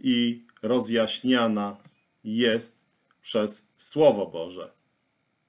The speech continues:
Tak, ścieżka sprawiedliwego wytyczana i rozjaśniana jest przez Słowo Boże. Wierzący wyznaje, że bez pouczenia Pisma błąkał się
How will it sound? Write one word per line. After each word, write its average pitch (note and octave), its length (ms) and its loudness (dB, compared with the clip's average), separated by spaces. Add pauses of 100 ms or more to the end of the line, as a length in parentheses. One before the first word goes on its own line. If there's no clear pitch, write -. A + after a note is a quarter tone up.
(180)
Tak, G#3+ 400 -2
ścieżka G#3 600 -2
sprawiedliwego A2+ 920 -2
wytyczana A#2 840 -4
i G#2 80 -8
rozjaśniana G2 840 -6
jest - 240 -8
przez - 280 -12
Słowo G2 320 -4
Boże. E2+ 380 -14 (480)
Wierzący C3+ 800 0 (340)
wyznaje, C3 680 0
że G#2+ 160 -4
bez C#3 240 -2
pouczenia A#2+ 680 -2
Pisma G#2+ 720 -10 (600)
błąkał G#2+ 640 0
się A2 400 -6